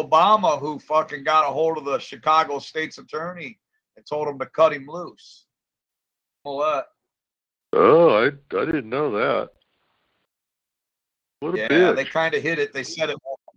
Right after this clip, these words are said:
Speaker 1: Huh?
Speaker 2: You can't hide it. I
Speaker 1: Yeah,
Speaker 2: mean, he,
Speaker 1: so
Speaker 2: he out in the open did it, and he got caught red-handed. You know, they found the guys that did it, and they rolled on him.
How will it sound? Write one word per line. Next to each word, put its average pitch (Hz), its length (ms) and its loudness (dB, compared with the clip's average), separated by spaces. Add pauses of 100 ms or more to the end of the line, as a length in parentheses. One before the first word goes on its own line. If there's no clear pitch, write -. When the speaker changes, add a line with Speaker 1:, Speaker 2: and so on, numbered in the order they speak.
(240)
Speaker 1:
Huh? 131 360 -2 (3250)
Speaker 2:
You 120 100 -6
can't - 360 0
hide 165 380 2
it. 104 240 2
I 104 80 -2
Speaker 1:
Yeah, 131 200 0
Speaker 2:
mean, 104 40 -8
he, 110 140 -6
Speaker 1:
so 123 220 -4
Speaker 2:
he 110 200 -6 (340)
out 131 240 2
in 98 60 -16
the 107 60 -2
open 113 440 -2
did 139 200 0
it, 120 120 0
and 95 80 -12
he 104 80 -6
got 107 440 0
caught 151 400 0
red-handed. 120 840 -4 (560)
You 104 100 -12
know, 107 220 -6
they 101 160 -8
found 123 340 -8
the 113 40 -8
guys 120 380 -2
that 85 200 -14
did 135 220 -2
it, - 360 -4
and 90 100 -20
they 120 140 -4
rolled 120 420 0
on 98 240 -6
him. 120 240 -12